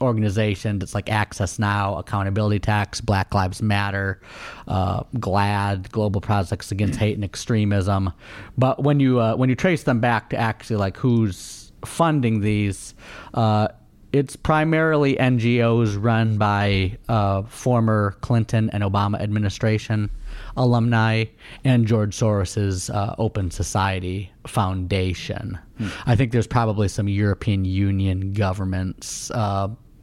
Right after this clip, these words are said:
Speaker 1: that fund some of these organizations as well. But that seems to be, it's, gets back to, uh, Clinton, uh, Obama, George Soros, and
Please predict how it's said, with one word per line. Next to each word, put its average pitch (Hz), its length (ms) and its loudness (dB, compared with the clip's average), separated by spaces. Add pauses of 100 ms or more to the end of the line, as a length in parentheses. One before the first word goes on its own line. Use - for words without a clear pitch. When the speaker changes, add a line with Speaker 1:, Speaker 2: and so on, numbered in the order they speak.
Speaker 1:
that 98 280 -2
fund 95 320 -4
some 98 160 -4
of 90 60 -4
these 95 320 -4
organizations 92 840 -4
as 90 160 -4
well. 95 340 -4
But - 120 -4
that - 160 -4
seems 120 260 0
to 117 80 -2
be, 107 180 2
it's, - 220 -6 (420)
gets 139 180 0
back 123 260 0
to, 120 200 2
uh, 98 200 4
Clinton, 147 560 2 (600)
uh, 107 240 2
Obama, 117 640 4 (800)
George 120 300 4
Soros, 110 760 0 (420)
and 107 340 2